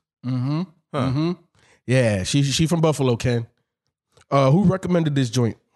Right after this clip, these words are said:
Speaker 2: Same guy, man, uh, as the Tierra Whack. I don't know which one of these is gonna come out first, so, uh, therefore, Alan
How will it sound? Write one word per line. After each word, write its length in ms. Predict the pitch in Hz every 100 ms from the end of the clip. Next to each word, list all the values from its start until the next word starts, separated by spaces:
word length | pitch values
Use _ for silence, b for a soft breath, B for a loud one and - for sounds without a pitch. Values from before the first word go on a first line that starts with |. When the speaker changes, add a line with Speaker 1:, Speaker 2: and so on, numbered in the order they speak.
| -
Speaker 2:
Same 300 | - 147 180
guy, 180 | 190 175
man, 320 | 143 139 139
uh, 260 | 117 123
as 320 | 123 120 120 110
the 460 | 117 113 110 110 -
Tierra 340 | 123 123 110
Whack. 340 | 104 113 110
I 80 | 98
don't 200 | 107 107
know 140 | 104 98
which 200 | 98 -
one 120 | 95
of 60 | 92
these 100 | 90
is 60 |
gonna 180 | 90 85
come 140 | 98
out 140 | 87 82
first, 320 | 107 107 95
so, 380 | 76 85 85 82 _ B B -
uh, 320 | 90 87 85
therefore, 760 | 76 101 98 90 87 87 82 -
Alan 460 | 101 120 120 120